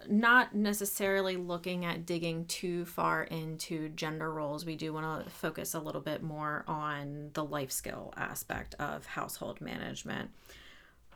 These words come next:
Again, we're really not gonna dive into that today. More so,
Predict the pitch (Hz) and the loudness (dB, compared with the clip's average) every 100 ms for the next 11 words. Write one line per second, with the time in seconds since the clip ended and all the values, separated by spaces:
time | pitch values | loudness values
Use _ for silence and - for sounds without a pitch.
0 | - - 175 175 175 180 185 208 208 208 | -8 -2 4 4 4 2 4 4 6 6
1 | 202 196 180 175 175 170 156 160 - - | 6 4 6 6 4 0 2 2 2 0
2 | 180 175 175 185 - 185 180 170 - 165 | 0 2 2 0 -2 0 2 0 2 2
3 | 160 160 | 2 0